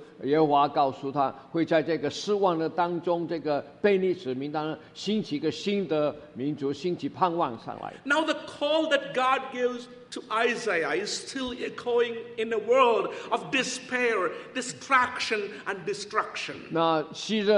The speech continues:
Speaker 1: 耶和华给以赛亚的信息，今将同样在一个失望、充满毁灭的时代里面，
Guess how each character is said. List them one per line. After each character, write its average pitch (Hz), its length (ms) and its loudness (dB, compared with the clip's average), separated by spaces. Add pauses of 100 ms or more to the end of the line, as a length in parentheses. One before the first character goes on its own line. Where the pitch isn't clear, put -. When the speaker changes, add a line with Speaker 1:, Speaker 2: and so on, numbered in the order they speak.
(360)
Speaker 1:
耶 160 160 6
和 151 60 2
华 151 180 8
给 131 260 -2
以 127 240 -4
赛 165 180 6
亚 151 60 8
的 139 100 -2
信 165 260 -2
息， 143 220 -4 (200)
今 175 200 -4
将 180 200 0
同 151 280 -4
样 165 200 0
在 170 160 0
一 147 140 -4
个 139 220 -2 (200)
失 - 280 -8
望、 165 440 2 (160)
充 165 220 0
满 123 160 -2
毁 127 320 0
灭 180 200 6
的 139 280 0
时 170 260 -2
代 151 180 6
里 123 140 -2
面， 131 220 -2